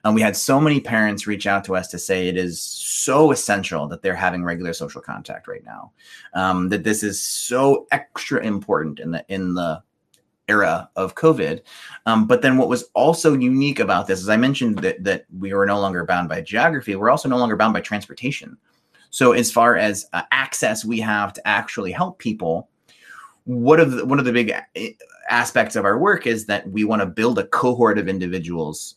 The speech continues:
who can support each other. It's a peer learning model on top of a mentorship model. So when we have a group we put together, you know, before we, we had all the kids in Tacoma, Washington to choose from to build those cohorts together.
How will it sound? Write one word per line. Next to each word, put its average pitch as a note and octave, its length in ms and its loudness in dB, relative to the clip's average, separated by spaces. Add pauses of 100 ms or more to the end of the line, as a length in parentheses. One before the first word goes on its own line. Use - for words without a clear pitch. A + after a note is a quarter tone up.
who A#2+ 140 0
can A2 140 0
support G2 340 -4
each E2 140 -8
other. C2 120 -4
It's - 120 -4
a A#2+ 40 2
peer C#3+ 260 0
learning A2 320 2
model F2+ 340 2
on F2+ 160 -2
top D#2+ 300 -8
of D2+ 100 -18
a D#2 60 -10
mentorship - 500 -8
model. - 320 -18 (240)
So A2 380 2 (320)
when B2+ 300 4
we B2+ 140 4
have B2 180 4
a A#2 60 4
group A2+ 160 0
we A#2 80 0
put A2 160 -4
together, C3+ 640 2 (120)
you B2 100 4
know, A2 120 4
before B2 400 4
we, C#3 120 4
we A#2+ 220 0
had B2 120 4
all A#2+ 180 6
the G#2+ 80 -2
kids A2 220 -4
in G#2+ 80 -4
Tacoma, G2 280 -6
Washington G#2+ 720 -2
to A2+ 100 -4
choose F#3+ 280 0
from A2 240 4
to G#2+ 80 -4
build G#2+ 200 0
those F#2+ 180 0
cohorts F#2 340 -4
together. - 360 -14